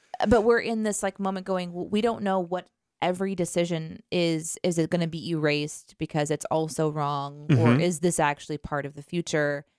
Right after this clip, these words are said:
Speaker 1: that is the good future?" Uh, and that means that's, i-, it's almost like, why keep track in a way?
Speaker 2: Exactly, because they could just flick a switch and reset it, or they come out and say, "Yes, it was meant to be this way all along." I was thinking that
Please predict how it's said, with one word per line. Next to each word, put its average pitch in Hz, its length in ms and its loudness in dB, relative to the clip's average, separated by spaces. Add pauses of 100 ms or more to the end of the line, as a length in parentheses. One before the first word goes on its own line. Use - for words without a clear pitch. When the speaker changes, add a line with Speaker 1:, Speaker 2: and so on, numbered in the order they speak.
(120)
Speaker 1:
that 165 300 2
is 165 240 2
the 156 100 0
good 156 260 -2
future?" 147 840 -2 (340)
Uh, - 80 -2 (640)
and 202 220 4
that 214 360 2
means 185 460 -4
that's, - 500 -4 (180)
i-, - 140 2
it's - 180 0
almost 214 280 0
like, 180 140 -4
why 165 240 0
keep - 260 -18
track 160 480 -2 (180)
in 220 120 0
a - 40 2
way? 175 60 12
Speaker 2:
Exactly, 127 420 4
because 135 380 4 (300)
they 147 120 4
could 156 160 2
just 135 220 -2 (180)
flick - 260 6
a 135 60 4
switch - 300 4
and 131 100 6
reset 120 380 6
it, 117 100 2
or 135 160 6
they 131 100 4
come 139 200 4
out 131 160 4
and 131 100 0
say, 131 160 6
"Yes, 139 440 4
it 156 60 6
was 156 140 6
meant 165 160 6
to - 60 -10
be 156 80 6
this 135 200 2
way 127 120 6
all 127 100 6
along." 117 240 4
I 135 120 4
was 143 180 4
thinking 170 320 6
that 123 180 4